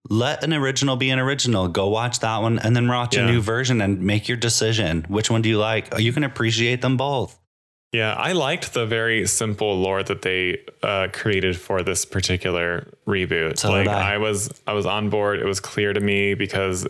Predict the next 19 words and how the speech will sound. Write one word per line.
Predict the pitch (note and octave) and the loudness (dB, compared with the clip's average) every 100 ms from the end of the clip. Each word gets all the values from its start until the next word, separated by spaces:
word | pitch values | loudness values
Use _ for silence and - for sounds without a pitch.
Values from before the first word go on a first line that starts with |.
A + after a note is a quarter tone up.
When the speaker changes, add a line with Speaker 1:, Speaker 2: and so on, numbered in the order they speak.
| - | -4
Speaker 2:
if | G2+ G2+ | -2 0
you | G2 | 0
watch | G2 F#2+ | 0 -2
all | G#2+ | -2
the | G2 F#2+ | 0 0
other | F#2 | 0
movies, | F#2 F#2 F#2 F#2+ | 0 2 0 0
it | F2+ F2+ | -2 -4
gets | F2+ | -2
very | F#2+ F2 F#2 F#2 F#2 F#2 F2 | -2 0 0 0 0 0 0
muddle-, | E2+ E2 D#2 - | 0 0 -2 -2
muddy. | G2+ G2 F2+ - F#2+ | 0 0 0 0 -2
<laughs> | - - F#3+ | 0 0 2
Speaker 1:
Which | C3+ C#3+ | 2 2
is, | - | 2
Speaker 2:
So | - C#3 - | 2 0 0
Speaker 1:
I | G#2+ B2 | 0 -2
think | B2 B2+ B2+ | -2 -2 0
pe-, | A3 F#3 | 0 0